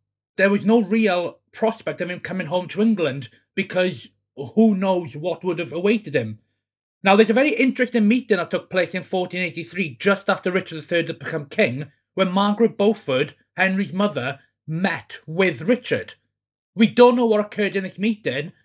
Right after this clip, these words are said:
but we do know that very shortly after this meeting, Margaret started to conspire against Richard the third. I wonder whether she had asked Richard conclusively,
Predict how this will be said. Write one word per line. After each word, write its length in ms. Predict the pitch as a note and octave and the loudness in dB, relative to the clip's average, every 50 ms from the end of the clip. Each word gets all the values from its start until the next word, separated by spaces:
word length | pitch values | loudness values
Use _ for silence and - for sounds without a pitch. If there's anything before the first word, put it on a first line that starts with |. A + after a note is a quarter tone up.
| _ _ _ | _ _ _
but 100 | - F3 | -2 0
we 120 | E3+ F#3+ D#3+ | 0 0 -4
do 260 | A#2+ - G#3+ A#3 A#3 | 0 2 2 4 4
know 180 | F#3+ D#3 C3+ | 4 2 0
that 140 | C#3 D3+ A#2+ | -2 -4 -2
very 220 | B2 F3 F#3 G3+ G#3+ | 0 0 0 0 0
shortly 600 | - - - G#3+ G3+ F#3+ F#3+ - G3 F#3 - - - | -2 -2 0 0 0 0 -2 -4 -4 -6 -4 -4 -2
after 320 | G3 A3+ - - - F3 | -4 -2 -4 -4 -6 -4
this 180 | D3 C#3 B2 - | -4 -4 -6 -6
meeting, 440 | D3 B2+ A#2 - D3 C#3 D3 E3 - - _ _ _ _ - | -8 -8 -6 -4 -2 -2 -2 -2 -4 -12 _ _ _ _ -6
Margaret 560 | D3+ D#3+ - G3+ G3+ G#3+ G#3 G3 F3 E3 - | -2 2 2 4 4 2 2 0 -2 -2 -2
started 420 | - - - F#3 F3 D#3 - D#3+ - | -6 -4 -2 -2 -2 -2 -6 -10 -12
to 80 | - | -12
conspire 840 | - D#3 D#3+ - - - - - F#3 F#3+ F3+ D#3 C3+ B2 C3 B2+ - _ _ _ _ _ _ _ _ | -12 -10 -10 -10 -10 -8 -2 0 2 2 2 0 0 -2 -4 -6 -8 _ _ _ _ _ _ _ _
against 420 | E3 E3 A#2 - E3 D#3+ E3 D#3+ - | -4 -4 0 0 0 0 -2 -2 -4
Richard 320 | F#3 D3+ - - D#3+ E3 | -4 -4 -4 -6 -8 -10
the 40 | - | -2
third. 360 | - A3+ G3+ C3 G#2 G#2 - - _ _ _ _ _ _ _ _ _ _ _ | 2 2 2 4 2 -2 -8 -16 _ _ _ _ _ _ _ _ _ _ _
I 260 | F#3 G#3 A3+ A#3 B3+ | 2 4 6 6 4
wonder 520 | G3+ E3 F#3 G#3+ A#3 A#3 A3+ G#3 F#3 E3 | 2 2 0 0 2 2 2 0 0 0
whether 260 | E3+ F3+ F3 E3+ F3 D#3+ | 0 -2 -2 -2 -2 -2
she 120 | - F#3+ | -2 -4
had 140 | F3+ - - - | -4 -6 -6 -6
asked 380 | E3 F#3+ G3 G3 F#3+ - - | -4 -2 -2 -2 -4 -8 -10
Richard 500 | D#3+ F3+ - - - - E3 C#3 A#2+ - - _ _ _ _ | -8 -8 -8 -8 -4 -2 -2 -2 -2 -6 -12 _ _ _ _
conclusively, 880 | - G3 F3 - - - A3 A3 G#3 - - D#3+ C3 C#3+ C3+ A#2 A2+ | -4 -4 -2 -2 2 4 4 4 4 2 -6 -8 -6 -6 -6 -6 -8